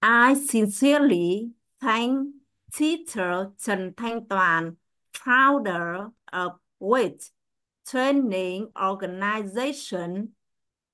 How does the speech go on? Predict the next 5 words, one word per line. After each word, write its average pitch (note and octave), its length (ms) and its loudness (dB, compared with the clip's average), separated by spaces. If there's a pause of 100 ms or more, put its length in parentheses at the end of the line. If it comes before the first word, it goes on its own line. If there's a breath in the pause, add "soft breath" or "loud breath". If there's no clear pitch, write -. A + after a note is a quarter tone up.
where G#3+ 720 -2
he A#3 440 -4
brings G3 760 -6
the F#3 180 -6
Vietnamese F#3+ 1120 -2